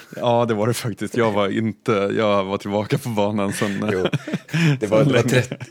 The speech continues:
Speaker 2: jag träffade trettiotusen andra personer också samma dag. Så att, men jag gissar att det var den dagen, eh, jag drog på mig covid.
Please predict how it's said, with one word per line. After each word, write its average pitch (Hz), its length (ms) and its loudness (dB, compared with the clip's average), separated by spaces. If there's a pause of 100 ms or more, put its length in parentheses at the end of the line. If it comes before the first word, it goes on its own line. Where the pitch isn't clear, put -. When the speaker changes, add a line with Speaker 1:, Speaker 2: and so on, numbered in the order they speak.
Speaker 2:
jag 127 100 0
träffade 120 280 2
trettiotusen 117 600 -2
andra 113 220 0
personer 101 380 -4
också 104 220 -4 (520)
samma 92 300 -6
dag. 90 320 -8
Så - 120 -6
att, 85 120 -6
men 104 300 0
jag 113 100 2
gissar 107 180 0
att 98 60 -4
det 107 60 -2
var 104 100 4
den 98 220 0
dagen, 90 280 0 (140)
eh, 98 60 -6
jag 92 560 -2
drog 101 280 -6
på 104 120 -4
mig 98 80 -4
covid. 92 320 -6